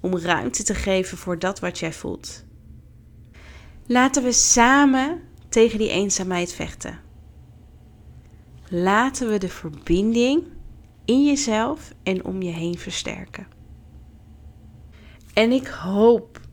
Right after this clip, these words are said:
met Happiness Atelier een plek te kunnen creëren. En eigenlijk heb ik die plek al.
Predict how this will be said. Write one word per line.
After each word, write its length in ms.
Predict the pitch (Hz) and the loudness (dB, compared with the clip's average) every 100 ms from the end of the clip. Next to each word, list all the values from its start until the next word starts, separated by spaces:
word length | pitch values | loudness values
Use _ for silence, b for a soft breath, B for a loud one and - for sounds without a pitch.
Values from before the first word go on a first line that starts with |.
| - | -14
met 240 | 180 170 180 | -8 -8 -4
Happiness 440 | 185 233 254 233 | -4 -4 -4 -4
Atelier 540 | 190 202 190 190 170 165 | -4 -4 -2 -2 -2 -6
een 140 | 156 | -8
plek 260 | 165 170 - | -6 -6 -6
te 140 | 262 | -10
kunnen 360 | - 233 233 - | -8 -6 -8 -10
creëren. 760 | 202 202 170 170 175 220 339 - - - - - - - - - - - - - - - - - - - - - - - - - - - | -6 -4 -2 -2 -2 -4 -4 -8 -16 -16 -20 -20 -20 -20 -20 -20 -20 -20 -20 -20 -20 -20 -20 -20 -20 -20 -20 -20 -20 -20 -20 -18 -16 -8
En 140 | 220 190 | -6 -4
eigenlijk 420 | 202 214 190 196 | -2 -2 -2 -4
heb 160 | 196 | -2
ik 80 | 202 | -2
die 100 | 196 | -6
plek 320 | - 165 156 | -6 -6 -6
al. 260 | 143 147 | -6 -6